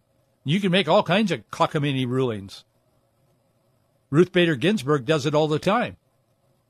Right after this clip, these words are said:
But who would have ever thought that Neil Gorsuch would do such a thing? It's horrible. The left is just beside that. They can't find the words to express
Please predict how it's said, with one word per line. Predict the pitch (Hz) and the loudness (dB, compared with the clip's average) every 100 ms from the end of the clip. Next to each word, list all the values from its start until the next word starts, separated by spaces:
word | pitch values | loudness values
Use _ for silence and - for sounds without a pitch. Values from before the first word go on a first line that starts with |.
| _ _ _ _ _ _ _ _ _ | _ _ _ _ _ _ _ _ _
But | 127 | -2
who | 113 190 | 2 4
would | 208 | 4
have | 208 | 2
ever | 175 175 190 | 2 2 2
thought | - 143 92 - _ _ _ _ _ _ _ _ _ _ _ _ _ _ _ _ _ _ | 2 0 0 -10 _ _ _ _ _ _ _ _ _ _ _ _ _ _ _ _ _ _
that | 135 127 | -10 -4
Neil | 135 147 | -2 -2
Gorsuch | 131 147 135 95 - - - _ _ _ _ _ _ _ _ _ _ _ _ | 0 -2 -2 -10 -12 -20 -20 _ _ _ _ _ _ _ _ _ _ _ _
would | 135 | -6
do | 117 131 | -4 -6
such | - 120 - | -4 -6 -6
a | |
thing? | 113 117 107 | -8 -8 -4
It's | 170 170 | -6 -6
horrible. | - 196 208 104 90 _ _ _ _ _ _ _ _ _ _ | 0 0 0 -4 -14 _ _ _ _ _ _ _ _ _ _
The | - 139 | -2 0
left | 147 214 - | 2 2 0
is | 160 | -6
just | - 190 190 170 | -2 -2 -2 -6
beside | 180 185 208 160 | -2 0 0 -2
that. | 151 | -2
They | 175 | -2
can't | - 208 175 | 0 -4 -2
find | - 208 233 | 0 2 2
the | 196 | 0
words | 185 214 143 117 | 4 4 2 -2
to | 156 | -8
express | 127 - 170 127 - - - | -8 -2 -2 -2 -10 -14 -20